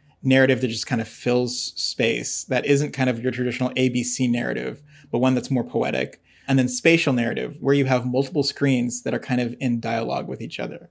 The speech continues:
And I really love playing with spatial narrative, where you have kind of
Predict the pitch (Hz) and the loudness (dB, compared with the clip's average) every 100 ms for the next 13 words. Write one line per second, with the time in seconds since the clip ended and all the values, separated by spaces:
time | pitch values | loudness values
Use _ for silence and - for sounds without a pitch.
0 | - 127 120 123 120 120 - - - 113 | -6 -2 0 0 -2 -2 -4 -6 -8 -6
1 | 117 117 - 120 120 - 113 - - - | -4 -6 -6 -6 -6 -6 -6 -10 -10 -8
2 | 127 120 - 123 120 | -6 -8 -6 -6 -6